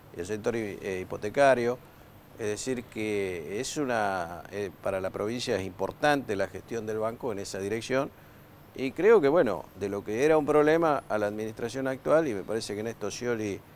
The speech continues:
ha tenido mucho que ver por, por, por, digamos, por, por, por la conducción política que él también tiene del banco a través de su presidente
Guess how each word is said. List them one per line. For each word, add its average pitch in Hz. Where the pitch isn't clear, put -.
ha 104
tenido 110
mucho 113
que 101
ver 123
por, 90
por, 87
por, -
digamos, 101
por, 95
por, 107
por 95
la 90
conducción 101
política 113
que 101
él 101
también 104
tiene 107
del 92
banco 104
a 90
través 95
de 95
su 92
presidente 110